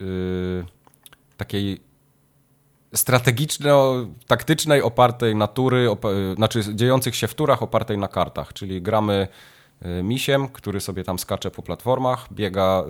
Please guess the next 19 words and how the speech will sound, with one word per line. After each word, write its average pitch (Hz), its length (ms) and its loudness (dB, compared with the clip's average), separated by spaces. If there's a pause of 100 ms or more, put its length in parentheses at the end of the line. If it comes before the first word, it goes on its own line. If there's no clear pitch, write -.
y, - 20 -8
po, 92 180 -10
po - 180 -14
świecie 131 500 -4 (440)
i 104 60 -10
ta 104 180 0
platformowa 104 640 -2
część 101 420 -6
jest 95 200 -6
po 104 80 -6
to, 101 120 -8
żeby 92 180 -8
się 95 160 -4
łatwo 92 540 -2
i 90 60 -8
sprawnie 92 420 -4
poruszać 90 460 -8
po 85 200 -8
mapach, 127 520 -4